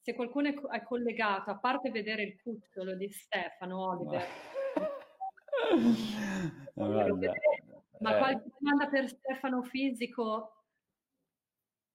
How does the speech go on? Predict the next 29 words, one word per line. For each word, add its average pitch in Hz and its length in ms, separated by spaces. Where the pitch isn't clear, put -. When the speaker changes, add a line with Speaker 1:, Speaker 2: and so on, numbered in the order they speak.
Speaker 2:
Guarda, 98 220
Speaker 1:
Stare 104 140
Speaker 2:
noi 127 140
siamo, 117 340
noi 139 180
siamo 120 320
Speaker 1:
Eh, - 420
certo, 208 460
Sara 233 380
non 208 180
dorme 220 320
mai, 208 400
no, 180 260
Stefano 196 360
non 185 140
dorme 185 240
mai, 190 240
dorme 175 260
quattro 202 280
ore, - 0
Speaker 2:
<laughs> - 760
Speaker 1:
ho 190 120
detto, 196 360
"Mamma 233 200
mia." 214 440
Eh, 202 160
ma 233 120
in 240 40
vacanza 269 920